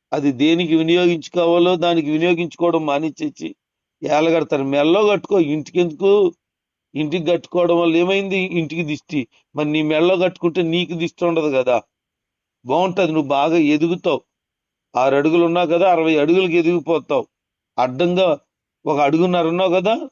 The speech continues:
తొంభై అడుగులు ఎదుగుతావు. కట్టుకో మెడలో, నీకు బాగుంటది. బుద్ధి జ్ఞానం లేని జీవితాలు, ఇంకా మార్పు లేవు.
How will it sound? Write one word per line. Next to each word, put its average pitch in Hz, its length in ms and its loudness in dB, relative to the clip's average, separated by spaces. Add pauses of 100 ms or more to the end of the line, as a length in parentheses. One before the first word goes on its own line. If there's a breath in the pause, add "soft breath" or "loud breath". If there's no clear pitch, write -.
తొంభై 165 340 2
అడుగులు 180 280 2
ఎదుగుతావు. 180 480 -2 (440)
కట్టుకో 175 320 -2
మెడలో, 185 340 2
నీకు 156 200 0
బాగుంటది. 139 580 -2 (720)
బుద్ధి 151 300 0
జ్ఞానం 147 480 0
లేని 143 480 0 (340)
జీవితాలు, 120 600 -2
ఇంకా 107 300 -10 (100)
మార్పు 147 360 -2
లేవు. 147 540 2